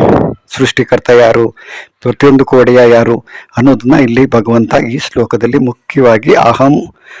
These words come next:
ಸರ್ವಸ್ಯ ಪ್ರಭವೋ ಅಂತ ಇಲ್ಲಿ ಉಚ್ಚಾರಣೆ ಮಾಡಿದ್ದಾನೆ. ಇದಕ್ಕೆ ಭಾವಾರ್ಥದಲ್ಲಿ ಸಾಕಷ್ಟು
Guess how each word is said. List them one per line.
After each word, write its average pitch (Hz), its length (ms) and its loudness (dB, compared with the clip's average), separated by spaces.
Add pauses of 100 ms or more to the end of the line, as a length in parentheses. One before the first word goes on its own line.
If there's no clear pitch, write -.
(120)
ಸರ್ವಸ್ಯ 123 600 0
ಪ್ರಭವೋ 117 520 2
ಅಂತ 120 220 -2 (540)
ಇಲ್ಲಿ 156 240 0 (460)
ಉಚ್ಚಾರಣೆ 117 400 0
ಮಾಡಿದ್ದಾನೆ. 113 440 -2 (580)
ಇದಕ್ಕೆ 147 300 -2
ಭಾವಾರ್ಥದಲ್ಲಿ 123 760 0
ಸಾಕಷ್ಟು - 680 -4